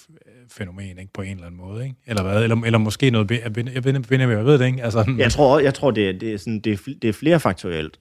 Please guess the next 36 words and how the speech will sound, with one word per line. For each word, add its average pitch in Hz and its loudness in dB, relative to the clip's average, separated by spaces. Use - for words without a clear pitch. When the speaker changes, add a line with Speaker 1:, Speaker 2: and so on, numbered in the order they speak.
Speaker 2:
men, 120 2
men 113 0
det 107 4
er 107 6
i 104 2
høj 160 6
grad 113 4
også, 104 0
spændstighed 104 0
er 120 2
meget 113 4
begrænset 107 0
af 95 -2
din 98 -8
ankelstivhed. 82 -10
Speaker 1:
Ja. 120 -4
Speaker 2:
Hvorimod 110 2
den 110 -2
her 107 2
hurtige 139 4
styrke 87 -2
sker 151 2
jo 98 4
ofte 147 0
omkring 117 -4
knæ- 120 -2
og 85 -6
hofteled, 67 -6
altså - -8
ekstension 87 -10
Speaker 1:
Ja, 131 4
Speaker 2:
omkring 101 -2
Speaker 1:
ja. 107 -2
Speaker 2:
knæ- 107 -4
og 80 -8
hofteled. - -8